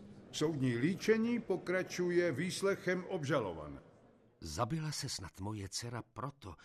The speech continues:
Speaker 2: že jí pobožná Ringlová měla v úmyslu odvléct do kláštera, ale Aneška se chtěla vdávat? Té hrozné osobě se nedalo vzdorovat. <laughs> Jen se na ní podívejte.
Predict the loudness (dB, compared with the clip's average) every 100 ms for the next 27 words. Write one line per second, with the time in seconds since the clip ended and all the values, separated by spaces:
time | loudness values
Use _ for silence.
0 | -20 -20 _ _ -2 2 2 2 0 2
1 | 2 4 4 4 2 2 2 2 2 0
2 | 0 0 0 0 -2 -4 -2 0 -2 -2
3 | -6 -2 -2 0 -2 -4 -8 -6 -4 -2
4 | 2 2 2 -4 -4 -4 -6 -10 -20 -20
5 | -6 -2 0 0 0 0 -2 -4 -4 -6
6 | -6 -4 0 0 0 0 0 -4 -8 -10
7 | -18 _ _ _ _ _ _ _ _ _
8 | _ _ _ _ _ _ -2 0 6 6
9 | 6 2 0 -2 0 0 0 0 -2 0
10 | 0 -2 -4 -6 -6 -6 -8 -12 -20 -20
11 | -20 _ _ _ _ _ _ _ _ -12
12 | -10 -10 -10 -12 -12 _ _ -6 -4 -2
13 | -2 2 2 4 2 2 0 2 2 0
14 | -2 -8